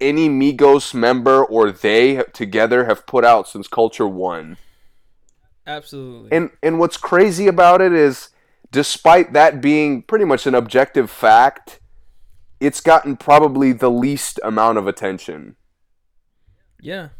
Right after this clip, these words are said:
Speaker 1: You know, there's, there's songs on Culture Two people are still blasting, Narcos being the one, like, super noticeable one. Um,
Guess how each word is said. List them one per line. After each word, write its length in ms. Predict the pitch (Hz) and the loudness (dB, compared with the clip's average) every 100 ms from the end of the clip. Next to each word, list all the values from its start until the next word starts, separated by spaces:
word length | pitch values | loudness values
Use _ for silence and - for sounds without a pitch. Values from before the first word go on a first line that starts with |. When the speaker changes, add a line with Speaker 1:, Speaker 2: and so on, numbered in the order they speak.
| - - _ _ _ _ _ | -20 -20 _ _ _ _ _
Speaker 1:
You 140 | - | -6
know, 100 | 113 | -4
there's, 300 | 107 143 143 | 0 -2 -2
there's 220 | 135 156 - | -6 -6 -2
songs 360 | 160 156 147 | 0 0 0
on 140 | 143 123 | -2 -4
Culture 420 | 139 131 - 131 | -4 -4 -4 -8
Two 360 | - 147 151 | -4 0 0
people 340 | 135 147 143 143 | 0 -4 -2 -2
are 60 | 123 | -4
still 220 | - 131 | -4 -4
blasting, 840 | 107 117 120 123 - 120 113 113 104 _ _ _ _ | 0 2 4 2 -2 -4 -4 -6 -12 _ _ _ _
Narcos 640 | 104 107 117 - 110 104 - | -4 0 0 0 0 0 -4
being 280 | 101 101 | -6 -4
the 100 | 98 | -4
one, 340 | 95 98 98 95 | -2 -2 -2 -4
like, 380 | 90 87 - _ _ | -8 -12 -16 _ _
super 420 | - - 117 110 | -14 -10 -6 -4
noticeable 640 | 104 104 104 - 98 95 | -2 0 -2 -4 -8 -6
one. 320 | 92 92 92 95 _ _ _ - _ _ _ _ _ _ _ _ _ _ _ - | -6 -6 -8 -12 _ _ _ -20 _ _ _ _ _ _ _ _ _ _ _ -6
Um, 440 | 101 98 95 87 | -2 -2 -4 -10